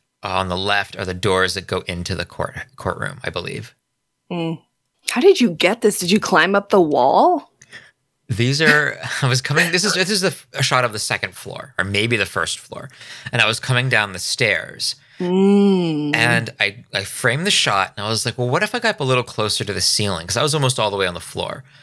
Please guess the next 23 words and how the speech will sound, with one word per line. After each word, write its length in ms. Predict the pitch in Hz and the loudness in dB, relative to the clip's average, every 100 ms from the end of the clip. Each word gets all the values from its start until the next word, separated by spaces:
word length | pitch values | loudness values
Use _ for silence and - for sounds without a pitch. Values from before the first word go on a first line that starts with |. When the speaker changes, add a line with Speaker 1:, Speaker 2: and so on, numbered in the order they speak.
| - - | -20 -4
Speaker 1:
"What 100 | 185 | 2
if 60 | 190 | 4
I 60 | 151 | 4
Speaker 2:
Mm-hmm. 60 | 185 | 2
Speaker 1:
got 80 | 165 | 0
a 20 | |
little 160 | 131 123 | 0 -2
closer 300 | 113 95 95 | -4 -4 -4
to 40 | |
the 60 | 90 | -2
ceiling?" 280 | - 80 - | -2 -2 -4
So 120 | 87 | -4
I 40 | |
went 340 | 85 117 117 110 | 0 -2 -2 -6
back 280 | 95 - | -6 -6
up 340 | 95 90 - - | -6 -6 -8 -6
to 80 | 101 | -4
see 400 | - 107 92 92 - | 0 0 0 -2 -2
if 380 | 90 - - _ | -4 -6 -18 _
it, 200 | 95 - | -6 -4
it 100 | 98 | -4
would 140 | 92 | -4
still 480 | - - 101 87 82 | -4 -2 -2 -2 -8